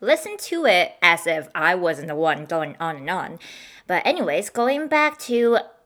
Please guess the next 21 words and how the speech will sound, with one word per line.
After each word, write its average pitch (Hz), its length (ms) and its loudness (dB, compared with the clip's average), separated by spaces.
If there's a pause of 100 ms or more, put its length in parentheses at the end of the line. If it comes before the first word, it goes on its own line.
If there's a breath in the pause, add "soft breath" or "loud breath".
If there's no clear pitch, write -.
(140)
dating. 208 520 0 (500)
Dating 311 440 2
is 180 280 -2
so - 540 4 (100)
triggering. - 840 -2 (560 loud breath)
So 202 400 6
in 233 160 2
the 262 80 2
beginning 190 500 -2
of 160 320 0
online 160 400 0
dating, 202 540 0 (100)
my 165 260 -2
online 175 480 0
dating 220 520 -2
journey, 214 560 4 (200 loud breath)
it 262 120 2
was 359 180 2
actually 359 360 -2
pretty 285 260 -2
good. 190 400 2